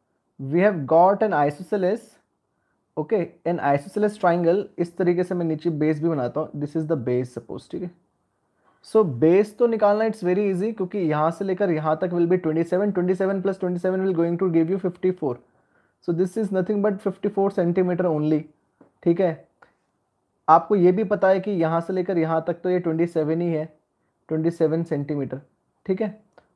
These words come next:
और यहाँ से लेकर यहाँ तक again it's twenty seven सेंटीमीटर, ओके, ठीक है, ट्वेंटी सेवन सेंटीमीटर। अब आप ये जो, ये जो तीसरी रोटी थी ना, तीसरी रोटी,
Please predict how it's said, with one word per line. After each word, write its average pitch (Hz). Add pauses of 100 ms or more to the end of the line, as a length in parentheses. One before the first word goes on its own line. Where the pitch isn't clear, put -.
(140)
और 151
यहाँ 151
से 180
लेकर 180
यहाँ 151
तक 170
again 160
it's -
twenty 151
seven 180
सेंटीमीटर, 185 (680)
ओके, 180 (1120)
ठीक 180
है, 202
ट्वेंटी 160
सेवन 170
सेंटीमीटर। 156 (1160)
अब 185
आप 226
ये 226
जो, 254
ये 220
जो 247
तीसरी 214
रोटी 226
थी 208
ना, 226 (240)
तीसरी 226
रोटी, 202